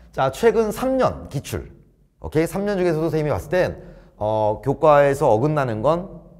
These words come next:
버렸고요. 최근 삼 년 안에 개정된 교과 내에 있는 건 다 들어있습니다.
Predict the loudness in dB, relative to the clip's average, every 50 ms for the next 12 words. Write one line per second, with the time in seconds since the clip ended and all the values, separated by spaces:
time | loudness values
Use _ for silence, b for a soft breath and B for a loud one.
0 | -20 _ -4 -4 -4 -4 -6 -6 -4 -4 -2 -4 -4 -8 B B B B B B
1 | B B -20 -20 -10 -4 -2 -2 0 0 -2 -2 0 0 2 2 2 4 4 4
2 | 2 2 0 0 -2 0 2 2 2 4 4 2 2 2 0 -2 0 0 0 0
3 | 0 -2 -2 -4 -2 -4 -4 -4 -4 -6 -6 -4 -2 -2 -4 -4 -6 -14 -16 -16
4 | -16